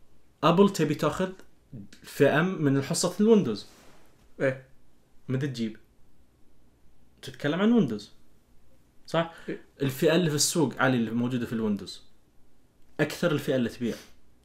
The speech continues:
Speaker 1: من دي، شو، شو فئة شنو؟
Speaker 2: الس-، السلق هذا
Speaker 1: الس-، السلق. الحين يوم طلع السلق ذي، أبل الأم وين الحين بالأرقام
Speaker 2: آه،
Speaker 1: اللي طلعت؟
Speaker 2: أوكي، أوكي.
Speaker 1: أقوى،
Speaker 2: آه،
Speaker 1: أقوى،
Speaker 2: لا، أوكي،
Speaker 1: أقوى،
Speaker 2: أوكي.
Speaker 1: كم أقوى؟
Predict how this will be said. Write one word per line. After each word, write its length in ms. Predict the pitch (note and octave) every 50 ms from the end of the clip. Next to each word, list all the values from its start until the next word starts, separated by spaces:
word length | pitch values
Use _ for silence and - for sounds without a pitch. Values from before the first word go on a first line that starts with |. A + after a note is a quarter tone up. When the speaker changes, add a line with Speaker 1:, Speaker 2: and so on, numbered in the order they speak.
| -
Speaker 1:
من 160 | - C3+ D3 C#3+
دي، 140 | C3 G#2+
شو، 140 | - - C#3 C3+ A#2+
شو 200 | - C3 C#3 C3
فئة 160 | - C#3+ B2
شنو؟ 160 | - - C#3
Speaker 2:
الس-، 120 | - - G3
السلق 480 | G3+ G3 - - - - A2 A2 A2+
هذا 280 | A2+ A#2+ A2+ G#2+ G#2 G#2
Speaker 1:
الس-، 260 | A2 A2 - - - - - - - -
السلق. 500 | A#2 - - - F3 E3 D3+ A#2+ G2+ F2+ - - - - - - _ _ _ - - - - - - - _ - -
الحين 380 | C3+ B2+ - E3 E3+ D3 B2 A#2
يوم 120 | A#2 A2
طلع 440 | G#2 B2 B2 A#2 G2+ F#2 F#2 - - - - - _ _ -
السلق 400 | - - - D3+ C#3 C3+ A#2+ A2
ذي، 300 | A2+ A#2+ A2 G#2 G2+ - - _ - - - - - - - _ - - - - - - - _ _ - - - - - - - _ - - - - -
أبل 380 | D3 D3+ D3+ D#3 D3 C3+ B2+ - -
الأم 380 | C3 A#2+ - - C#3+ C#3+ D3+ D3+
وين 160 | D3 C#3 B2
الحين 240 | A2+ G#2+ B2 A#2+ A#2
بالأرقام 340 | A#2+ A#2+ A#2+ A#2+ B2+ C#3 D3+
Speaker 2:
آه، 40 | -
Speaker 1:
اللي 180 | - E3 D#3+
طلعت؟ 280 | B2 A2+ A2+ A#2 - - -
Speaker 2:
أوكي، 60 | C3+ C#3
أوكي. 140 | C#3 -
Speaker 1:
أقوى، 160 | - D#3 - -
Speaker 2:
آه، 120 | C3+ C#3
Speaker 1:
أقوى، 80 | - D#3
Speaker 2:
لا، 80 | D3+
أوكي، 260 | D3 C#3 C#3+ D#3 -
Speaker 1:
أقوى، 120 | - E3+ -
Speaker 2:
أوكي. 320 | - E3 D#3 - - G#2+ G2+
Speaker 1:
كم 300 | - E3+ E3 D#3 C#3+ C#3
أقوى؟ 340 | C3 B2 A#2 A2 G2+ G2